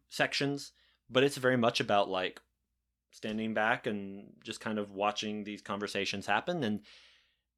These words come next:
I think it does a really good job of capturing the thrill of going on a f-, your first date with somebody and the excitement and the fun kind of nerves of it and the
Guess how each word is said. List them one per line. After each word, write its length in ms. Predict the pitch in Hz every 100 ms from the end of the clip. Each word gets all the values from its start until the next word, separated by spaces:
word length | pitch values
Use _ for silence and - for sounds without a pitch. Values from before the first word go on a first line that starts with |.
| _ -
I 20 | 135
think 160 | 151
it 80 | 143
does 140 | 135
a 60 | 127
really 160 | 120 120
good 120 | 117
job 200 | 113 110
of 120 | -
capturing 580 | - 110 - 113 107 104
the 100 | 107
thrill 480 | - 104 113 131 139
of 120 | 131
going 260 | 127 127 123
on 140 | 123
a 40 |
f-, 120 | 120 -
your 140 | 123
first 260 | 131 123 -
date 140 | 120
with 120 | 123
somebody 640 | - 120 117 117 117 120 107
and 200 | 92 87
the 100 | 82
excitement 560 | - - 123 139 123
and 100 | 107
the 60 | 95
fun 380 | - 104 117 127
kind 180 | 139 127
of 60 |
nerves 380 | 120 117 127 123
of 180 | 127 127
it 100 | 135
and 240 | 165 254
the 160 | 294 302